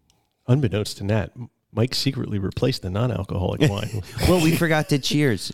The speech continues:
Speaker 1: <laughs> No, we did.
Speaker 2: We did?
Speaker 1: Yeah.
Speaker 2: God, I'm out of it. <laughs> Um,
Speaker 1: You sure you didn't drink before you got here?
Speaker 2: No, it, it's sort of like a nice cold juice with a little, um,
Speaker 1: It's got a little bite to it, though, doesn't it?
Speaker 2: Yeah. So it, so for all of you out there wondering,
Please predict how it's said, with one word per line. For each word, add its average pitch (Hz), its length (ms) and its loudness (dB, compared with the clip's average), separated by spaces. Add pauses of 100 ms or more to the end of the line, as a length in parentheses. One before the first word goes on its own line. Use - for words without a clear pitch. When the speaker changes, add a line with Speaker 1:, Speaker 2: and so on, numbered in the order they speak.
Speaker 1:
<laughs> - 60 -20
No, 196 120 2
we 160 80 2
did. 254 280 -4 (120)
Speaker 2:
We 110 60 2
did? 127 280 2
Speaker 1:
Yeah. 220 160 0 (200)
Speaker 2:
God, - 240 -6
I'm 78 100 -4
out 78 160 -6
of - 100 -2
it. - 220 2
<laughs> - 60 -14 (840)
Um, 113 340 2 (240)
Speaker 1:
You 127 80 -2
sure 160 180 2
you 156 80 4
didn't 151 200 0
drink 143 200 0
before 131 280 0
you 113 100 2
got 127 220 2
here? 214 280 -4
Speaker 2:
No, 247 180 4
it, 180 140 4
it's 170 160 -2
sort 190 200 4
of 185 80 2
like 180 160 2
a 165 60 4
nice 160 260 4
cold 160 360 2
juice 143 540 2 (460)
with 127 120 0
a 127 60 4
little, 127 440 2
um, 120 300 0 (720)
Speaker 1:
It's - 120 -2
got 135 120 6
a 135 60 6
little 156 180 6
bite 131 340 0
to 98 160 0
it, - 140 -8
though, 92 140 -2
doesn't 123 220 2
it? - 20 8
Speaker 2:
Yeah. 165 140 4 (320)
So 180 220 4
it, - 360 -2
so 156 240 4
for 151 260 0
all 139 140 6
of 143 80 4
you 135 140 8
out 131 100 4
there 123 140 2
wondering, 107 580 2